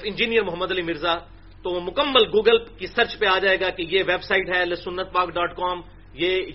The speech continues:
YouTube کا چینل ہے، یہ ٹیون ڈاٹ پی کے کا چینل ہے، یہ Facebook کے اوپر پیج بنا ہوا ہے، یہ وہ تمام چیزیں Google پہ لکھنے سے آ جاتی ہیں، کوئی راکٹ سائنس نہیں ہے اس کو تلاش کرنا۔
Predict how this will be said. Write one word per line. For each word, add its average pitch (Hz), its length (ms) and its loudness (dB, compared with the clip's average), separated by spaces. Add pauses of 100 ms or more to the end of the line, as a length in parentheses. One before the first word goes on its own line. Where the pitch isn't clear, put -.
(140)
YouTube 202 300 -2
کا 208 100 0
چینل 185 420 -2
ہے، 170 100 0
یہ 151 120 -2
ٹیون 180 240 -4
ڈاٹ 170 220 -2
پی 180 80 -6
کے 196 120 -2
کا 190 120 -2
چینل 185 420 -2
ہے، 170 120 0 (340)
یہ 147 120 -6 (140)
Facebook 185 400 -2
کے 190 80 0
اوپر 180 200 -2
پیج 185 300 -2
بنا 175 160 -2
ہوا 175 180 0
ہے، 175 80 2
یہ 165 80 -2
وہ 165 80 -2
تمام 165 320 -2
چیزیں 156 300 -8 (360)
Google 170 240 -2
پہ 170 80 -4
لکھنے 147 280 -6
سے - 160 -12
آ 135 120 -2
جاتی 165 320 -4
ہیں، 170 80 -4
کوئی 165 200 -4 (240)
راکٹ 165 340 0
سائنس 175 300 -2
نہیں 175 160 -6
ہے 151 40 -4
اس 139 100 -8
کو 165 100 -8
تلاش 123 300 -6
کرنا۔ 104 240 -14